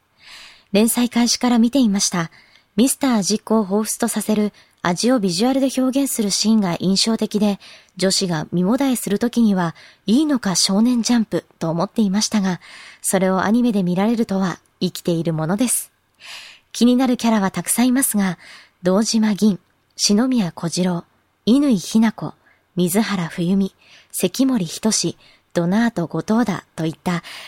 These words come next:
学園の卒業生のキャラの濃さでしょう。特に篠宮シェフと乾さんの掛け合いは面白かったです。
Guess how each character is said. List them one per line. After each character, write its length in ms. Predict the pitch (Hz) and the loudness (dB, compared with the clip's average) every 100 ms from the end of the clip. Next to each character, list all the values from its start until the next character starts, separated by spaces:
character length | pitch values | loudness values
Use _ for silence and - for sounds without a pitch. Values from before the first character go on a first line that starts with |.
| - | -2
学 260 | 190 - | -2 2
園 140 | 208 208 | 0 2
の 80 | 214 | 0
卒 240 | 202 220 | -2 0
業 160 | 254 240 | 0 0
生 260 | - 214 | 0 0
の 260 | 180 165 - | 2 -2 -6
キ 120 | - 202 | -4 0
ャ 20 | |
ラ 120 | 202 | 0
の 120 | 165 | -2
濃 160 | - 185 | -4 -4
さ 140 | 240 | -2
で 100 | 220 | 0
し 160 | 190 196 | 0 0
ょ 40 | |
う。 140 | 196 - _ _ - - - _ - | -2 -4 _ _ -20 -20 -20 _ -2
特 240 | 294 - | 0 2
に 220 | 262 208 - | 0 0 -2
篠 320 | - 185 233 | -2 2 2
宮 200 | 240 185 | 2 0
シ 140 | - | 0
ェ 40 | 208 | -2
フ 80 | - | -2
と 240 | 190 170 | -2 0
乾 260 | 180 202 254 | 0 2 2
さ 160 | - 202 | 0 -2
ん 40 | |
の 60 | 175 | -2
掛 180 | - 170 | -4 -4
け 100 | 185 | -2
合 100 | 196 | 0
い 60 | |
は 240 | 196 196 - | 0 -2 -2
面 200 | 156 160 | -4 -4
白 220 | - 190 | -4 -4
か 100 | 208 | -2
っ 60 | 233 | -4
た 120 | 208 | -2
で 120 | 190 | -2
す。 200 | 185 - | -4 -6